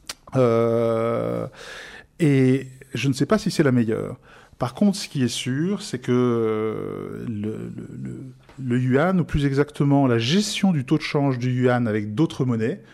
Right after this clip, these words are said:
notamment avec le dollar américain, euh, est un moyen pour la Chine, euh, de se développer. Euh,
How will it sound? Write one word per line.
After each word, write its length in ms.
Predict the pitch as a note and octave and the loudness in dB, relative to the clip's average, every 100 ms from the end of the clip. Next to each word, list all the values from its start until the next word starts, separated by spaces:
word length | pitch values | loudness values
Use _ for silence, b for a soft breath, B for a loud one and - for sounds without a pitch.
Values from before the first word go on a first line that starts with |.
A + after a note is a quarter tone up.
| B - | B -10
notamment 240 | B2+ B2+ | -2 2
avec 180 | B2+ A2+ | 2 0
le 80 | A2 | 0
dollar 320 | A2 B2 A#2+ | 2 2 0
américain, 640 | A2 G#2 G2+ - B2 D#3+ F3 B B B | 0 -2 -4 -2 0 0 -4 B B B
euh, 460 | B2+ A#2+ A#2 A2 G2+ - | -2 0 2 0 -2 0
est 160 | F3 E3+ | 2 4
un 80 | |
moyen 480 | D#3+ C#3+ C#3+ F#3+ A3+ - | 4 4 2 0 -2 -4
pour 200 | - D3 | -2 0
la 120 | C3+ A#2 | 2 0
Chine, 520 | - B2 C#3+ F3 G3 B B B - | -2 -2 0 0 -2 B B B -2
euh, 800 | B2+ B2 A#2+ A#2 A2+ G#2+ G#2 A2+ | 0 2 0 0 -2 -2 -4 -6
de 300 | G#2+ A2 F#3 | -2 2 2
se 180 | - D3 | 2 0
développer. 520 | C3 B2 A#2 G#2+ - B B B B - | 2 2 0 -2 -8 B B B B -10
Euh, 480 | G#1 G1+ G1+ - | -8 -6 -6 -8